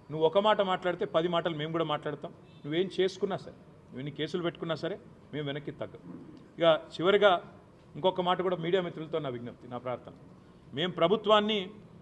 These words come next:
ఈ శాసనసభ సమావేశాల్లో స్పష్టంగా అడుగుతున్నాం. మేము అడగబోయే ప్రశ్నలు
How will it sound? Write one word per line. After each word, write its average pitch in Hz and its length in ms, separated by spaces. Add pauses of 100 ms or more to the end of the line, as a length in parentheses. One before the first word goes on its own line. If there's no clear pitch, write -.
(120)
ఈ 160 80
శాసనసభ 175 600
సమావేశాల్లో 156 680 (560)
స్పష్టంగా 208 440
అడుగుతున్నాం. 120 400 (880)
మేము 165 140
అడగబోయే 196 360
ప్రశ్నలు 185 480